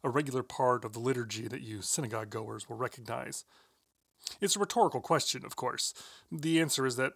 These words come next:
none is like Yahweh or Adonai, but the fact that the question is posed at all acknowledges that there were other gods to be theoretically compared to. But there are two things that set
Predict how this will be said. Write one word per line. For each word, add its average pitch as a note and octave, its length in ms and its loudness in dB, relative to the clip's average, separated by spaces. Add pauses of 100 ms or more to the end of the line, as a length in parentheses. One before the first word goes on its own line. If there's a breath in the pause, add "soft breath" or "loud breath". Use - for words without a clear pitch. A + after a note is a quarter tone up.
none C3 540 2
is A#2+ 160 -6
like A2 260 -4
Yahweh A2+ 400 -2 (140)
or G2+ 260 -2 (180)
Adonai, A2 560 0 (480 loud breath)
but E3 200 -6
the E3+ 60 0
fact A3+ 180 2
that G#3 80 -4
the F#3+ 80 -2
question D3 400 2
is A#2+ 100 -4
posed B2+ 380 -2
at A#2 80 -2
all B2 320 4
acknowledges C3 600 2
that - 260 -6
there F#3 100 2
were G#3+ 220 4
other G#3+ 200 0
gods C#3+ 380 4
to C3+ 100 -6
be B2+ 140 -4
theoretically A#2+ 680 -4
compared B2+ 520 -4
to. - 140 -8 (2250 loud breath)
But F3 80 -6
there A3+ 160 6
are G#3+ 80 4
two C#4 300 4
things C3+ 380 0
that C3 140 -4
set C3+ 220 0